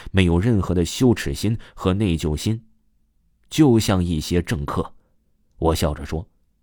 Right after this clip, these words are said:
不错，这些人一般都具有很高的智商，如果他们从政，便可能成为成功的政客；但如果要是用在了犯罪上，那就将变成一个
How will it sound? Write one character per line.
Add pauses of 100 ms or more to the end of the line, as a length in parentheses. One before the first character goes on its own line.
(680)
不
错， (400)
这
些
人
一
般
都
具
有
很
高
的
智
商， (280)
如
果
他
们
从
政， (320)
便
可
能
成
为 (180)
成
功
的
政
客； (300)
但
如
果
要
是
用
在
了
犯
罪
上， (200)
那
就
将
变
成
一
个